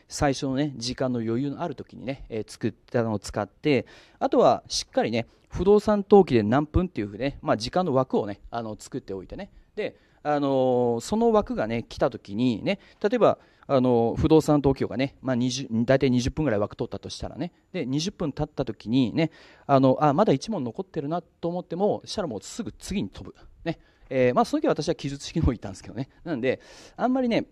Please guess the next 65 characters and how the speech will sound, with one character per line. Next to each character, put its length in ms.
あ 140
の、 280
ず 160
ら 100
し 80
た 100
く 80
な 100
い 40
ん 20
で 60
ね、 260
な 100
る 40
べ 60
く 140
枠 280
を 80
使 200
っ 60
て 360
ね、 220
あ 100
の、 160
も 260
う 60
こ 80
の 280
ね、 200
問 240
題 200
で 60
は 180
何 220
分 180
っ 40
て 100
い 20
う 60
ね、 100
こ 140
う 20
い 20
っ 0
た 100
ま 100
あ 20
時 140
間 120
の 80
枠 240
を 60
ね、 220
決 100
め 100
と 120
い 60
て、 240
で、 80
そ 140
れ 80
で 100
ま 180
あ 40
ね、 140